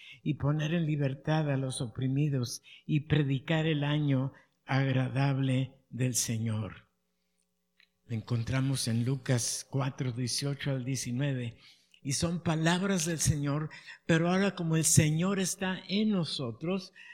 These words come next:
también esto se aplica a nosotros, de que el Espíritu del Señor está sobre nosotros y nos ha ungido para transmitir las buenas nuevas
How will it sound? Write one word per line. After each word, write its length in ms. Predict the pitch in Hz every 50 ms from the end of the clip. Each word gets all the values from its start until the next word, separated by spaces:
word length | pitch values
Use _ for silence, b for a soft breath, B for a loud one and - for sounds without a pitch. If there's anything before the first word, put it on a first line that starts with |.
| B _ -
también 680 | 170 165 165 170 160 165 185 196 196 196 196 - - -
esto 360 | - 180 196 185 - - 185
se 160 | 170 - 180
aplica 560 | 170 160 - - 196 190 185 - 190 175 - -
a 180 | - - 180 196
nosotros, 640 | 190 185 160 139 - - 123 113 - - 123 123 120
de 120 | - 220
que 100 | - 165
el 100 | 170 165
Espíritu 720 | 160 147 - - - 185 185 180 190 180 - - 196 190 165
del 180 | 175 175 160
Señor 600 | - - 170 165 160 170 170 165 165 165 156 B B B B B B B B _ -
está 540 | - 160 143 - - - - 180 190 196 190
sobre 420 | 185 - - 156 147 139 131 131
nosotros 800 | 127 127 120 110 - - 117 101 - - 98 90 - - - b b b b b b b _ _
y 160 | - 165 165
nos 280 | 165 151 147 143 - 156
ha 160 | 147 147 151
ungido 640 | 151 147 147 - - 165 160 139 139 135 123 120 B B B B B B B _
para 300 | - 151 139 135 131 -
transmitir 640 | - 131 131 127 117 - 123 131 123 - 147 147 139
las 280 | 143 135 131 123 117 110
buenas 460 | 120 147 143 143 143 135 123 - -
nuevas 560 | 139 139 143 135 120 117 117 117 - -